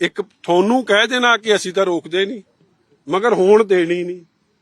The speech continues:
ਮੇਰੇ ਬੱਚਿਆਂ ਨੂੰ ਨਹੀਂ ਮੈਨੂੰ ਮਿਲਣ ਦੇਣਾ। ਜਦ ਕਿ ਇਹਨਾਂ ਦਾ ਕੋਈ ਐਮ ਐਲ ਏ, ਉਹ ਲਾਲਪੁਰਾ ਵੀ ਅੰਦਰ ਸੀ,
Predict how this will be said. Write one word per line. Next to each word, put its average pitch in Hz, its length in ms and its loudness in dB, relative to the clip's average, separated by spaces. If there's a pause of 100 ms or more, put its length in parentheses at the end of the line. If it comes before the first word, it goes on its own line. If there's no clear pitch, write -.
(300)
ਮੇਰੇ 180 220 0
ਬੱਚਿਆਂ 175 400 -4
ਨੂੰ 185 140 -4
ਨਹੀਂ 196 120 -4
ਮੈਨੂੰ 185 300 -8
ਮਿਲਣ 170 240 -8
ਦੇਣਾ। 175 220 -8
ਜਦ 185 280 -2
ਕਿ 254 360 -8
ਇਹਨਾਂ 208 400 2
ਦਾ 277 140 2
ਕੋਈ 285 260 -4
ਐਮ 233 240 0
ਐਲ 214 160 -2
ਏ, 190 60 -2
ਉਹ 175 120 -8
ਲਾਲਪੁਰਾ 160 500 -4
ਵੀ 247 140 -8
ਅੰਦਰ 185 260 -8
ਸੀ, 135 220 -18